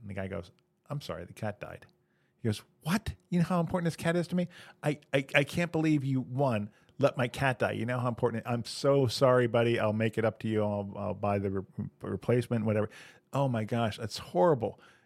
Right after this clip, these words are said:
And he goes, "Well, couldn't you have necessarily broken me into it, like, gradually?"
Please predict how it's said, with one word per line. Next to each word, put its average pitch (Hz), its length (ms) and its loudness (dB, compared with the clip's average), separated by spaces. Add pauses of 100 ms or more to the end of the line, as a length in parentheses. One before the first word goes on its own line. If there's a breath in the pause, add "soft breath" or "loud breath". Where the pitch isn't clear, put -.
(120)
And 123 120 -6
he - 40 -6
goes, 120 220 -4 (160)
"Well, 123 240 -2 (300)
couldn't 208 320 -6
you 202 80 0
have 147 160 -2
necessarily 127 640 -2
broken 107 560 -2
me 113 200 -2
into 104 260 -2
it, 98 100 -4
like, 98 200 -6
gradually?" 104 760 -4